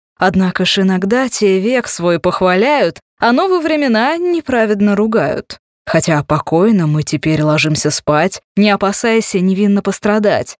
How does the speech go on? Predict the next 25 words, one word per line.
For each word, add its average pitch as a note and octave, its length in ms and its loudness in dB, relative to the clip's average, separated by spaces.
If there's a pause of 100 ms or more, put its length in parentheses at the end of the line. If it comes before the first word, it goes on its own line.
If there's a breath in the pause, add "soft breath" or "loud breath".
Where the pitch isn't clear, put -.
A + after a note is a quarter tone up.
(140)
Но A3 120 2
если C#4 340 0
знатный B3+ 480 0
раб, A#3+ 340 -2
как D#3+ 220 -2
будто F#3 240 0
сумасшедший, G#3+ 840 0 (180)
наш B3 320 0
новый A3 320 0
век G3 200 -2
бранит, G#3+ 540 0 (220)
а E3+ 160 0
хвалит F#3 540 0
век F#3 300 0
прошедший, F3 840 -2 (180)
тогда D4+ 300 2
ему A#3 360 -2
подлец F#3+ 880 -2
и F3+ 160 0
умный, F3 540 0
и - 20 0
дурак F3 480 0 (140)
с - 100 -6
поклоном D4+ 580 0
говорит: F#3 540 -2